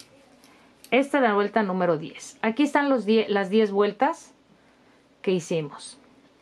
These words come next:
Ok, a partir de la die-, vuelta número once, vamos a empezar con las disminuciones. Vamos a hacer doce disminuciones para que al final de la vuelta número once s-, tengamos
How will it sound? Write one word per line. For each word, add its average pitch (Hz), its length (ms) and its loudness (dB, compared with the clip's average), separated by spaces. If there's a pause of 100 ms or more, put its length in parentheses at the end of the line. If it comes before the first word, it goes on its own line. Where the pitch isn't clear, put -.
Ok, 226 180 -6 (120)
a 214 100 -2
partir 247 300 -2
de 349 80 2
la 285 160 0
die-, 226 320 2
vuelta 220 320 0
número 214 340 2
once, 247 500 0 (440)
vamos 262 340 0
a - 20 2
empezar 226 460 0
con 233 220 2
las 226 160 0
disminuciones. 202 1000 0 (460)
Vamos 277 340 0
a 311 60 0
hacer 254 400 -2 (220)
doce 294 420 0
disminuciones 339 920 0 (600)
para 254 280 0
que 247 100 2
al 220 80 2
final 240 280 0
de 254 100 2
la 220 100 2
vuelta 202 320 -2
número 190 440 -2
once 339 460 0 (240)
s-, - 200 -18 (100)
tengamos 240 720 0